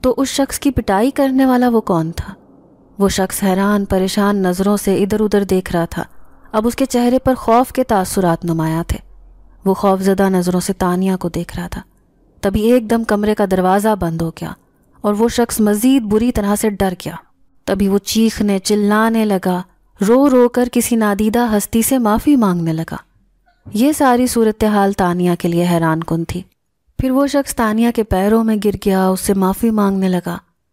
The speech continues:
"मुझे माफ़ कर दो, जो कुछ भी हुआ उसके लिए मुझे माफ़ कर दो।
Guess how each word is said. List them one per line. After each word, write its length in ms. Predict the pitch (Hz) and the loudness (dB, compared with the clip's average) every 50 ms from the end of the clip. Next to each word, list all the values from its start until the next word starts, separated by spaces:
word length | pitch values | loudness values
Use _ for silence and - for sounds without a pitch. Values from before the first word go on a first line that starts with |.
| _ _ _ _ - | _ _ _ _ -2
"मुझे 160 | 226 226 254 | 0 0 0
माफ़ 300 | 233 233 226 240 254 - | 0 0 0 0 0 -2
कर 180 | - 247 233 208 | -2 -2 -2 -2
दो, 260 | 196 - 185 - - _ _ _ - - - | -2 -4 -4 -6 -6 _ _ _ -20 -20 -10
जो 160 | - - 247 | -4 -4 -4
कुछ 320 | 240 - 269 262 - - 240 | -2 -2 -4 -4 -4 -4 -2
भी 160 | 226 254 277 | 0 2 2
हुआ 300 | 285 247 240 233 233 233 | 2 2 2 2 2 2
उसके 260 | 247 240 - - 254 | 0 0 -2 -2 -2
लिए 160 | 240 233 233 | 0 0 0
मुझे 240 | 233 220 214 - 220 | 0 0 0 0 0
माफ़ 300 | 208 202 185 180 180 - | 0 2 0 -2 -2 -4
कर 180 | - 190 185 - | -6 -6 -6 -6
दो। 160 | - - - | -6 -10 -10